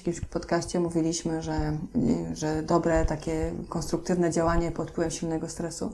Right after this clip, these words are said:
Myślę, że to trochę można pod to podpiąć w naszym społeczeństwie. Myślę, że jak długo nie, nie, właśnie nie odrobimy lekcji, nie wyciągniemy wniosków, nie przepracujemy tego tak narodowo, no to niestety możemy się spodziewać, że znowu, tak, przyjdzie gruba krecha, odetniemy i będziemy żyć sw-,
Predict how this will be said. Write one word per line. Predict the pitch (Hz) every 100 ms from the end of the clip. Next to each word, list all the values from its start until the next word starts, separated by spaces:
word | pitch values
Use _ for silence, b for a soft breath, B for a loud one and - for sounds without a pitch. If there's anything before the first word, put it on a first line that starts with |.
| b b b b b b b -
Myślę, | - 170
że |
to | 170
trochę | 175 170 180
można | 170 170 170
pod | 170 170
to | 175
podpiąć | 175 170 - 185 220 - - - - - 170
w |
naszym | 165 160 175
społeczeństwie. | - 180 175 175 175 196 208 B B B -
Myślę, | 233
że | 240
jak | 240 220
długo | 247 247
nie, | 240 233 226 226
nie, | 226 220
właśnie | 208 214 233
nie | 233 226
odrobimy | 202 220 233 240
lekcji, | 226 202 - - 190
nie | 190 196 196 196
wyciągniemy | 202 208 220 226 226
wniosków, | 208 196 196 - 190 -
nie | 196
przepracujemy | - 196 196 214 214 220 202
tego | 190 190
tak | 185 185
narodowo, | 180 185 175 185 180 175 175 190 214 B B B B B 240
no |
to | 233
niestety | 254 247 240 247 247 240
możemy | 226 226 226 226
się | 226
spodziewać, | 226 220 226 220 220
że | 226
znowu, | 226 240 202 190
tak, | 185 185
przyjdzie | - 196 190
gruba | 180 202 185
krecha, | 175 190 196 208 208 190
odetniemy | 185 180 196 196 202 196
i |
będziemy | 185 185 190 185 185
żyć | 185 180
sw-, | - -